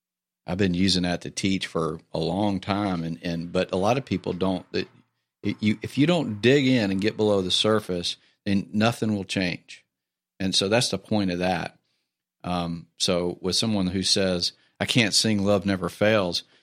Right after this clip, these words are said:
which is another, it's been around a while, but, uh, apparently,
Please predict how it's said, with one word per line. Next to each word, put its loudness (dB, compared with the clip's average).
which 0
is -2
another, -2
it's -6
been 2
around 4
a 2
while, 4
but, -4
uh, 4
apparently, 0